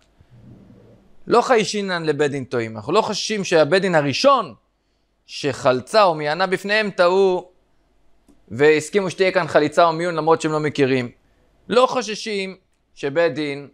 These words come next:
טועים. המשנה הבאה מפרטת את סדר מצוות החליצה.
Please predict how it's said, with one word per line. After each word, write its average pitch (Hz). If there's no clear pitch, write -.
טועים. 117
המשנה 190
הבאה 196
מפרטת 190
את 156
סדר 220
מצוות 185
החליצה. 160